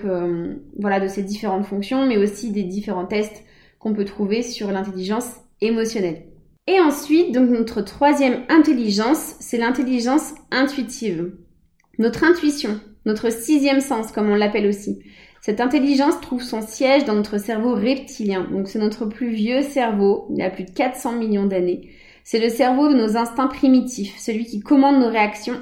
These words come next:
instantanées, spontanées, impulsives. Exemple, lorsqu'on retire notre main d'une flamme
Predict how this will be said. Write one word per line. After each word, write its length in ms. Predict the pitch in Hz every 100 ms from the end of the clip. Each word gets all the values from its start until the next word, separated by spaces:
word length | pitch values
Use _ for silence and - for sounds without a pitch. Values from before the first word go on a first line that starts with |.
| -
instantanées, 680 | 269 - 262 254 220 180
spontanées, 640 | 190 - 269 269 233 190 -
impulsives. 720 | 233 247 233 208 - 180 180 - _ _ -
Exemple, 420 | 208 208 247 285
lorsqu'on 300 | 262 - 208
retire 380 | 202 285 285 320
notre 260 | 277 269 269
main 160 | 247
d'une 200 | 240 208
flamme 460 | 208 262 254 220 196